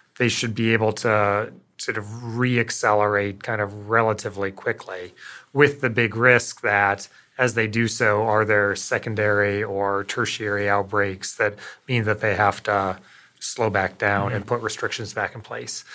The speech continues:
Speaker 1: So that, to our eyes, is one of the key things we're looking at. As China restarts, are they successful at doing it, or do they have to put the brakes on again?
Speaker 2: And to that point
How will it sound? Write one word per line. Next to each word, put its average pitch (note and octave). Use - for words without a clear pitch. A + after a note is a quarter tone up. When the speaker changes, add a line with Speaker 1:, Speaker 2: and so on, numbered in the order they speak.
Speaker 1:
So -
that, D#3+
to C#3+
our B2
eyes, A2
is G2+
one G#2+
of G#2
the G#2
key A2
things G#2
we're G#2+
looking G#2
at. F#2+
As G2+
China A#2
restarts, G#2
are B2
they A2+
successful A2+
at G#2+
doing A#2
it, D3+
or A2+
do G#2
they G#2
have G2+
to F#2+
put -
the G2
brakes G2
on F#2+
again? G#2+
Speaker 2:
And C3+
to D3
that D3+
point A#2+